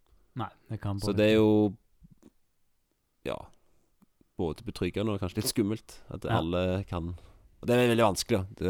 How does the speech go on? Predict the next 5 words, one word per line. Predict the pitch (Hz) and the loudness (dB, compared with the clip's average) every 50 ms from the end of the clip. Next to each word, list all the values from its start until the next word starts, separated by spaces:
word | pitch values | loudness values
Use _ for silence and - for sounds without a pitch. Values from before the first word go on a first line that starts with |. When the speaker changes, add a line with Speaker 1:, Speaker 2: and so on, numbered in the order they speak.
| 95 95 | 0 0
Speaker 2:
er | 85 - _ _ _ _ - _ _ _ _ _ _ | -2 -4 _ _ _ _ -20 _ _ _ _ _ _
konspirasjonsteorier | 101 - 101 95 101 92 - 101 92 92 | -6 -4 -2 -2 -2 -2 0 2 2 2
og | 92 90 90 87 87 90 90 - - _ _ _ _ _ _ _ - _ _ _ - _ _ _ _ _ - - _ _ _ _ | 2 2 2 2 0 -2 -4 -6 -12 _ _ _ _ _ _ _ -20 _ _ _ -20 _ _ _ _ _ -20 -20 _ _ _ _
Speaker 1:
Mm. | 127 107 | -4 0
Speaker 2:
Så | 98 101 104 107 107 95 | 2 4 6 6 6 4